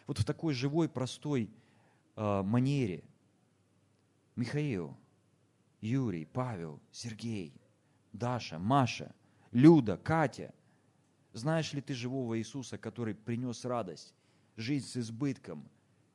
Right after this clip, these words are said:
щедрость доброты, благодать спасающую и вечную субботу, в которой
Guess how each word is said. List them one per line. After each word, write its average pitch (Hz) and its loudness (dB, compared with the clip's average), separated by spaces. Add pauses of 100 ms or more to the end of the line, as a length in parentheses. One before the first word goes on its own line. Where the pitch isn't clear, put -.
(260)
щедрость 135 2
доброты, 123 -2 (1200)
благодать 156 8
спасающую 139 2 (840)
и 147 6
вечную 170 6
субботу, 156 4 (400)
в - -20
которой 160 8